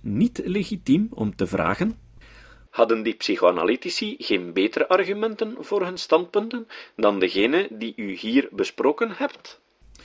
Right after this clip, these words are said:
Het hele punt van de kritiek is immers dat psychoanalytici hun positie zelf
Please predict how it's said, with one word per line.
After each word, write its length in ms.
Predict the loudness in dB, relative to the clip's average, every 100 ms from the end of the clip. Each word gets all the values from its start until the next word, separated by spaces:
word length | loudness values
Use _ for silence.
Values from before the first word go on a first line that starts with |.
| -20 -20 -2
Het 200 | 0 4
hele 260 | 6 6
punt 420 | 6 2 0 0 -8
van 280 | 0 2 2
de 60 |
kritiek 500 | 0 -2 -2 -2 -4
is 300 | -4 -6 -8 0
immers 560 | 2 2 0 -4 -6 -12 -20 -20 -12
dat 400 | 0 2 2 -2 -12
psychoanalytici 1040 | 0 0 2 2 2 2 2 0 0 2 2
hun 200 | 2 2
positie 540 | 2 2 2 4 4 4
zelf 580 | 0 4 4 2 -4